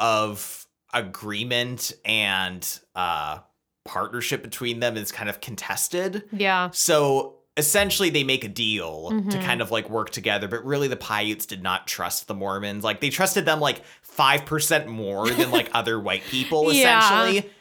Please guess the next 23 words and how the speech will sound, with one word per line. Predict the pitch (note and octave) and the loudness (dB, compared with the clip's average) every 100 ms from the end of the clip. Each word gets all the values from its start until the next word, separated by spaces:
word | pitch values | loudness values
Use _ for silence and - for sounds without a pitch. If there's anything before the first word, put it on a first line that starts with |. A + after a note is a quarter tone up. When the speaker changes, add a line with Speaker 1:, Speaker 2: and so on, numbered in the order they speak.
| _ _ | _ _
Speaker 1:
And | F3 F3 | 0 2
then | E3+ | 0
the | |
Mormons | D3 D#3+ G#3 B3 G#3 D#3 C#3+ C#3+ | 0 2 2 2 0 0 -2 -4
kind | E3 D3 | -2 -2
of | - | -2
put | D3+ D3+ | -4 0
them | C#3 B2+ | 0 0
in | A#2+ | -2
a | A#2+ | -4
position | C3 G#2+ B2+ D3 C#3+ A2+ | -4 -2 0 2 2 0
of, | G2 G#2 G2+ | 0 -2 0
like, | G#2 F#2 | -2 -2
"Hey, | - C#3+ | -2 -2
there's | A#2 A2+ | 0 -2
this | G#2 F2+ | -4 -4
wagon | A2 G#2+ A2 G#2 | 0 2 0 -4
train | - G2 F2+ | -6 -8 -8
that | E2+ | -10
we're | F#2 F#2+ | -10 -8
gonna | F#2 D#2 | -6 -8
attack." | - F2+ D#2 - - - | -8 -6 -6 -8 -16 -6
Speaker 2:
Yeah. | G3+ F#3+ E3+ | 0 2 0